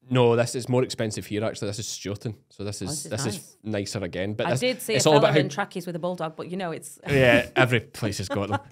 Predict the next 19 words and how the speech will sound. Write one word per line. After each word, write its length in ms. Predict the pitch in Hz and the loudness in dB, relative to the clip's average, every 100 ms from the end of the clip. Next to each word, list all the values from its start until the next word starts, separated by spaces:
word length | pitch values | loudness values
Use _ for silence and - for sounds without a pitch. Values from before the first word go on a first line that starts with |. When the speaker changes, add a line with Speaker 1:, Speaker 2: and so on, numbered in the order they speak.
| 127 | 2
Speaker 1:
But 160 | 139 | 6
this 180 | 143 139 | 6 6
is, 340 | 139 - - | 2 0 -4
we're 100 | 131 | -6
trying 180 | - 127 | 0 0
to 80 | 113 | 0
get 180 | 98 90 | -6 -6
rid 160 | 98 | -6
of 60 | 110 | -4
those. 220 | 110 104 - _ | -4 -6 -10 _
Um, 360 | - 110 107 107 | 0 4 4 2
but, 220 | 127 - - | -2 -2 -6
like, 220 | 120 113 _ _ | -10 -10 _ _
we're 160 | 127 127 | 0 0
quite 200 | - 110 | 0 -4
close 200 | - 113 | -4 -4
to 80 | 98 | -4
Glasgow 340 | 101 107 139 | -2 -2 -2
here. 220 | 117 117 | -2 -2